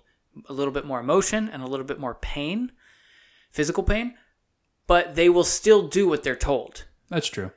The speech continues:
Speaker 1: Because he's, he makes one of them kill himself, even
Speaker 2: Yeah.
Speaker 1: though he feels the pain of when he's doing it.
Speaker 2: Ah. Uh, yeah, and
Speaker 1: It's
Speaker 2: the,
Speaker 1: creepy.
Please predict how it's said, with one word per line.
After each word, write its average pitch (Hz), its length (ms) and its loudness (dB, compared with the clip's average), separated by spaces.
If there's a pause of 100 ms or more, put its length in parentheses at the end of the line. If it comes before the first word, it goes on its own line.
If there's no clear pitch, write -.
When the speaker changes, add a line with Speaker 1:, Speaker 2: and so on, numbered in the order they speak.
(120)
Speaker 1:
Because 156 320 2
he's, 156 360 0
he 170 280 -4
makes 156 440 -2
one 151 220 0
of 143 80 -2
them 135 240 0
kill 170 220 2
himself, 123 480 -4
even 160 240 -2
Speaker 2:
Yeah. - 100 4
Speaker 1:
though 147 160 4
he 139 120 -2
feels 156 360 0
the 143 80 -6
pain 135 260 0
of 123 80 -10
when 123 140 -8
he's 113 160 -14
doing 113 260 -12
it. 110 160 -18
Speaker 2:
Ah. 120 380 -12 (420)
Uh, 139 180 -4
yeah, 156 240 4
and 143 140 2
Speaker 1:
It's 151 140 2
Speaker 2:
the, 165 80 2
Speaker 1:
creepy. 120 300 -2